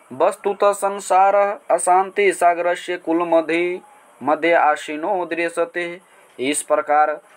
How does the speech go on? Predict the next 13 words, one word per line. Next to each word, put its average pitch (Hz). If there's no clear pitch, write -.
वास्तव 156
में 151
संसार 156
अशांति 131
के 139
सागर 165
के 151
मध्य 151
में 151
स्थित 160
देखे 131
जाते 131
हैं। 135